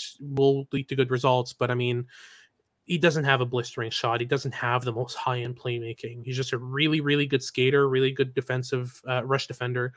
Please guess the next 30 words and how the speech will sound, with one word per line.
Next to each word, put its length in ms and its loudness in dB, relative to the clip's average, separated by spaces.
um, 720 2
with, 580 -2
uh, 400 4
great, 340 2
great 200 0
awareness 680 -2
and 100 -6
vision. 440 -2
But 220 0
there's 220 2
nothing 320 4
that 160 4
jumps 320 0
out 160 2
at 80 -2
you 100 -4
in 80 -4
terms 240 -6
of 120 -6
hands, 480 -2
in 60 -6
terms 260 -2
of 60 -4
shot, 360 2
in 100 -4
terms 240 -4
of 60 -10
skill. 420 -4
It's 100 -10
just 360 -10